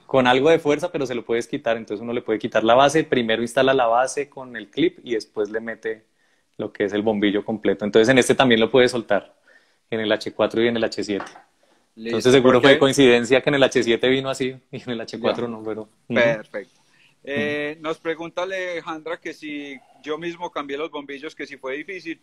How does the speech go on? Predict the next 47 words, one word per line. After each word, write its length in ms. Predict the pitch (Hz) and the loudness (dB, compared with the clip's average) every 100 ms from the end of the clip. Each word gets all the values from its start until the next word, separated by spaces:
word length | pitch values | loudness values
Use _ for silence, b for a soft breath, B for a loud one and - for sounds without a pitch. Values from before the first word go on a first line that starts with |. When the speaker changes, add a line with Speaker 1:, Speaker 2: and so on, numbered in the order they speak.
| _ _ _ | _ _ _
Speaker 2:
Pues 120 | 127 | -6
la 80 | 123 | -4
verdad 280 | 120 123 123 | -4 -4 -6
nos 140 | 131 | -8
demoramos 560 | 139 131 120 117 123 120 | -8 -6 -6 -6 -8 -6
dos 180 | 139 | -8
minutos, 540 | 131 143 143 123 151 151 | -8 -12 -12 -12 -12 -10
no 180 | 131 120 | -8 -8
es 120 | 117 | -8
nada 240 | 131 131 | -8 -8
complicado, 720 | 127 117 110 _ 117 120 135 | -10 -16 -20 _ -8 -6 -6
es 100 | 135 | -10
quitar 300 | - 127 127 | -16 -8 -6
la 100 | 131 | -4
tapita. 640 | 131 120 - 117 - 127 131 _ _ _ | -4 -6 -8 -12 -10 -10 -12 _ _ _
Estoy 200 | 123 123 | -6 -2
hablando 260 | 131 131 131 | -2 -2 -6
del 160 | 117 | -6
carro, 360 | - 120 117 160 | -4 -4 -4 -12
quitas 300 | 127 - 131 | -14 -14 -10
la 120 | 131 | -10
tapita, 580 | 120 110 127 120 151 147 | -10 -10 -10 -10 -10 -10
sueltas 460 | - 127 113 131 | -8 -8 -6 -8
el 120 | 135 120 | -8 -8
ganchito 540 | 113 117 127 117 135 | -10 -8 -12 -10 -10
que 80 | 123 | -8
trae 260 | 117 123 | -4 -4
seguridad, 600 | 135 113 113 107 113 175 - _ _ _ | -4 -10 -16 -14 -12 -12 -14 _ _ _
quitas 400 | - 131 139 139 | -10 -6 -4 -4
el 100 | 139 | -4
bombillo 400 | 127 127 156 233 | -6 -6 -8 -8
y 60 | 214 | -8
pones 360 | 131 127 139 | -6 -8 -8
tu 100 | - | -10
nuevo 220 | 127 117 147 | -8 -8 -8
bombillo 440 | 131 117 117 139 | -8 -10 -10 -8
sin 160 | 151 135 | -8 -8
ningún 280 | 123 120 | -8 -10
problema. 420 | - 143 214 131 b b b | -6 -4 -4 -6 b b b
Y 380 | 185 185 202 277 - | -6 -2 -2 -6 -12
sí 180 | - | -8
es 140 | 147 131 | -6 -6
muy 140 | 156 | -8
importante, 560 | 160 147 131 226 151 131 | -6 -8 -6 -6 -8 -10
o 40 | |
sea, 200 | 127 131 | -8 -8
si, 120 | 123 | -10